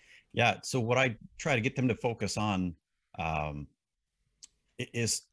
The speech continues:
the consistent actions that align with the goals. Uh, Gary Keller, in his book, uh, The One Thing, said that, uh, goals are just helping us to act appropriately in the moment.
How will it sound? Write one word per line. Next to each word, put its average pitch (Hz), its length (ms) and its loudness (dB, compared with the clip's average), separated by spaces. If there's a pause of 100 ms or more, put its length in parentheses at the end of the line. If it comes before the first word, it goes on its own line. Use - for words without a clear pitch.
(140)
the 123 100 0
consistent 139 640 0
actions 98 920 -2
that 107 140 0
align 101 320 4
with 92 160 -2
the 92 60 -4
goals. 87 640 0
Uh, 90 180 0
Gary 110 300 2
Keller, 104 500 -2 (300)
in 101 100 0
his 87 140 0
book, 95 360 -4
uh, 82 320 0
The 98 120 -2
One 98 200 2
Thing, 87 400 0 (760)
said 101 320 2
that, 104 280 0
uh, 95 160 2 (600)
goals 120 580 0 (120)
are 101 120 0
just 104 280 0
helping 113 360 0
us 92 200 -2
to - 200 -4 (300)
act 104 260 0
appropriately 98 960 0
in 104 200 2
the 95 60 4
moment. 87 580 -4